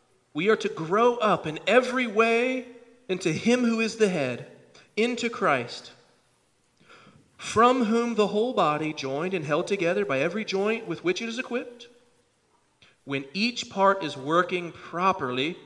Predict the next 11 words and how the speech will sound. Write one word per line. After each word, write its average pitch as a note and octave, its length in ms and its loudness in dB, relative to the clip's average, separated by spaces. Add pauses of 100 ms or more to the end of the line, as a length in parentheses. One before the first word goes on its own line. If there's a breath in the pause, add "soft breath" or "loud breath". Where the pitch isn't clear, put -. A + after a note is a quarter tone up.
(360)
makes D#3+ 420 -2
the B2+ 120 -6
whole F#3 460 -2
body F#3+ 400 -2
grow C3 580 -2 (420)
so D3 220 -4
that C3+ 120 0
it - 280 -10
builds F#3 360 2
itself - 520 -6
up A#2 340 -6